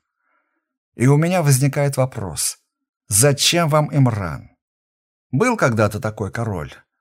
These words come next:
правил всем на благо или во зло, сейчас это уже не важно. Но ситуация поменялась, к власти пришли другие группы. Кровь пролилась и уже впиталась,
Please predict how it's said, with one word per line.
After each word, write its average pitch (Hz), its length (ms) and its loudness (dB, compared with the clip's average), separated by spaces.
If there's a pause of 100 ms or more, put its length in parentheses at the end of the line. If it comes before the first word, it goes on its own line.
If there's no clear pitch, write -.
(120)
правил 170 380 4
всем 117 260 0
на 113 120 2
благо 135 360 2
или 92 200 -6
во 87 160 -6
зло, 139 420 -4 (420)
сейчас 160 440 0
это 160 180 -6
уже 147 220 0
не 156 120 0
важно. 76 640 -6 (480)
Но 104 240 -2
ситуация 131 680 0
поменялась, 156 840 -4 (340)
к - 60 -8
власти 156 380 2
пришли 139 320 -2
другие 160 440 -2
группы. 104 560 -6 (560)
Кровь 139 280 2
пролилась 135 580 0
и 147 100 -2
уже 156 220 2
впиталась, 95 680 -6